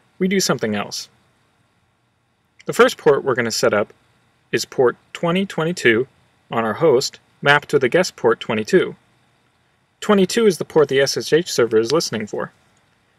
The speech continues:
We can't map host ports lower than a thousand, I believe.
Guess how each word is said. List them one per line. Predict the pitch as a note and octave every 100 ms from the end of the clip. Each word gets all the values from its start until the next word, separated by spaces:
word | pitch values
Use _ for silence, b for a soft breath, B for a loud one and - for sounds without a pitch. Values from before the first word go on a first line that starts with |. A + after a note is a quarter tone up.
| _ _ _ _ _ -
We | -
can't | A3+ G#3 E3+
map | D#3+ - - _ - _ _ _
host | - G#3 - -
ports | B2+ A2+ -
lower | D3 D#3 C#3+
than | C3 C3 A#2
a | A#2+ B2
thousand, | - F3 C#3 G#2
I | G#2
believe. | G#2 G#2+ A2+